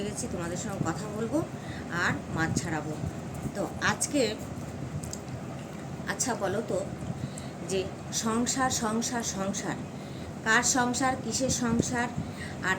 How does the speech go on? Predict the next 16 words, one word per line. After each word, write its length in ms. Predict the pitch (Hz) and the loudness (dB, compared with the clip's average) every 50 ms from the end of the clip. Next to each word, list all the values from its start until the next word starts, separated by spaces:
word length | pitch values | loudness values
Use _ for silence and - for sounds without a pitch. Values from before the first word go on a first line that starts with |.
| - | 4
কাকে 300 | - 208 214 220 - 277 262 | 6 6 6 6 6 4 4
নিয়ে 260 | 247 233 233 247 269 | 4 4 4 4 4
সংসার? 540 | 262 - 254 208 190 185 - - 185 151 131 - - - - - - - - - - - - - | 4 4 4 4 2 2 0 0 0 0 -2 -2 -4 -6 -6 -6 -6 -6 -6 -6 -6 -6 -2 2
আজকে 380 | - 190 196 196 - - 277 285 285 294 | 2 2 4 2 0 2 4 4 4 4
যে 200 | 226 240 240 240 240 - | 4 4 2 2 2 4
কাজগুলো 580 | 226 196 202 196 - - - 240 240 247 254 254 262 269 262 - - - - - - - | 6 6 6 6 2 -2 0 0 2 4 6 6 4 4 2 0 -4 -6 -6 -6 -2 2
গামলা 320 | 202 196 196 208 214 214 220 214 - | 4 4 4 6 4 4 4 4 4
দেখাচ্ছে 500 | 175 180 - 254 254 254 - - - 170 135 131 - - - - - - - - - - - - - | 2 4 6 4 4 4 2 0 -2 0 -2 -2 -4 -6 -8 -6 -6 -6 -6 -6 -6 -6 -6 -2 2
যে 60 | 196 202 | 6 6
আমি 200 | 196 208 208 - - | 6 6 4 0 2
এই 180 | 175 214 226 220 - 233 | 4 4 4 4 2 2
করছি, 300 | 220 214 - - - 226 214 | 0 0 0 0 -2 0 2
সেই 280 | - - 196 190 214 208 208 | 2 4 4 4 4 2 0
করছি, 380 | 208 202 - - - - 214 202 190 202 - - - - - - - - - | -2 -2 0 2 2 2 2 2 -2 -4 -6 -6 -8 -8 -6 -6 -4 -2 2
এইভাবে 460 | 180 202 220 220 226 247 220 208 214 | 4 4 4 4 4 2 2 2 2
সুন্দর 440 | - - - 202 202 202 214 220 226 | 0 0 0 0 0 0 2 2 2